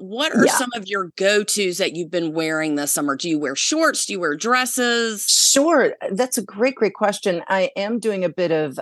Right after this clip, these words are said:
Speaker 2: um, reuse, upcycle in my wardrobe.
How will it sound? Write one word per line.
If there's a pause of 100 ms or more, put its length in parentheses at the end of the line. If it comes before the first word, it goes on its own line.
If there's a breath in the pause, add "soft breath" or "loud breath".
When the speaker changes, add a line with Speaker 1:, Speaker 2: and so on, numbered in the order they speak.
Speaker 2:
um,
reuse, (100)
upcycle
in
my
wardrobe.